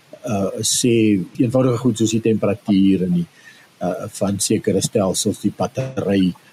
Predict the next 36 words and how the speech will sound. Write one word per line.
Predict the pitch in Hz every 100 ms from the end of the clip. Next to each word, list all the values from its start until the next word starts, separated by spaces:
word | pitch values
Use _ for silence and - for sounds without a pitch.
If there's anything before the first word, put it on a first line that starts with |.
| _ -
eh, | 101
ehm, | 82 90 87 80 - - 123
eh, |
eh, | 95 - 90 87 -
se | -
sterkte | - - 104 - 110
byvoorbeeld | 85 98 - 95 95 87
in, | 107 95 107
in | 98
die | 98
geval, | - 101 - 104 98 95 - - - -
ensovoorts, | 107 107 107 107 110 104
ensovoorts, | - 113 113 113 110 -
en, | 110 98
en, | 98 92 90 -
ehm, | - 92 90 - - - - -
eh, | 104 92 110 95 110
so, | - 135 120 107 - - _ - 107
die, | 120 - 110
die, | - 110 - -
die, | - - - -
op | - 110
die | 123
stadium, | 151 - 139 135 131 123 107
die, | 107 98
eh, | 95 113 101 107
daar's, | 104 101 107 - -
daar's | 101 101 -
'n, |
'n, | 107 101 101 107 107
'n |
stelsel | - 135 131 123 127
wat | 107 107
hulle | 113 107
noem | 113 110
die | 104 104